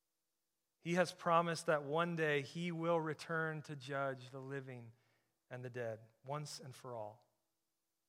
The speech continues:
which is why we must answer the question now, who is Jesus? Jesus is the King. Jesus is the suffering servant.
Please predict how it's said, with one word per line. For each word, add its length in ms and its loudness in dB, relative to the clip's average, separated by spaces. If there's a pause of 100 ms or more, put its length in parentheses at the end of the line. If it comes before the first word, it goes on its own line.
(840)
which 180 -6
is 140 -4
why 240 8
we 160 2
must 340 2
answer 380 -2
the 80 -4
question 560 -2
now, 420 4
who 460 -2
is 560 -6 (280)
Jesus? 760 -10 (2250)
Jesus 600 0
is 320 2
the 140 -6
King. 480 -4 (1700)
Jesus 440 0
is 180 0
the 100 -2
suffering 600 4
servant. 500 2